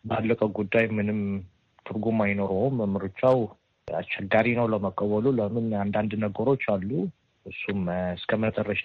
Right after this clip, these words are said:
ጊዜ የሚሞከር ሁሉ የሚደረግ አድርገዋል። ግን አሁን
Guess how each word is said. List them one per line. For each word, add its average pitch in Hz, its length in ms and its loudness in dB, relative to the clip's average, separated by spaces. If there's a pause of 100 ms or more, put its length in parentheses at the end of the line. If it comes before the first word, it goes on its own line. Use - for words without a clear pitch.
(140)
ጊዜ 92 180 -6 (460)
የሚሞከር 104 680 -2
ሁሉ 120 180 0 (240)
የሚደረግ 107 540 -2
አድርገዋል። 110 400 2 (400)
ግን 120 240 2 (320)
አሁን 110 280 2